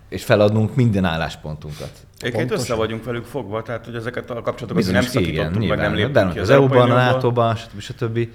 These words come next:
Speaker 2: Hogy a miniszterelnök Mandrilennek adott nyilatkozatát idézzem, nem kifele megyünk az Unióból, hanem befele, egyre beljebb, hogy Brüsszelben is magyar világ legyen.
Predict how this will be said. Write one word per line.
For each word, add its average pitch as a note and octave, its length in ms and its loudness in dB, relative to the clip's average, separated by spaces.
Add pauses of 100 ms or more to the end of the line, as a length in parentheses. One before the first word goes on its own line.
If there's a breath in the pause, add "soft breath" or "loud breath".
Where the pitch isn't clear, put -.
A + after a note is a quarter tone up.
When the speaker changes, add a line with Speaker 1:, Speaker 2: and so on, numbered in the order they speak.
(140 loud breath)
Speaker 2:
Hogy C#3+ 140 -2
a C#3 40 0
miniszterelnök B2+ 640 0
Mandrilennek A#2 480 -2
adott A2 180 -6
nyilatkozatát G#2 640 -6
idézzem, A2 680 -4 (340)
nem A2+ 460 -2
kifele A#2+ 400 -4
megyünk A2+ 400 -4
az G#2 100 -6
Unióból, G2 480 -8
hanem F2+ 480 -8
befele, G2 500 -4
egyre G2+ 600 -2
beljebb, G#2 420 -2
hogy F2+ 180 -8
Brüsszelben F2+ 640 -10
is - 280 -14
magyar E2 300 -10
világ D#2 300 -8
legyen. D#2 280 -10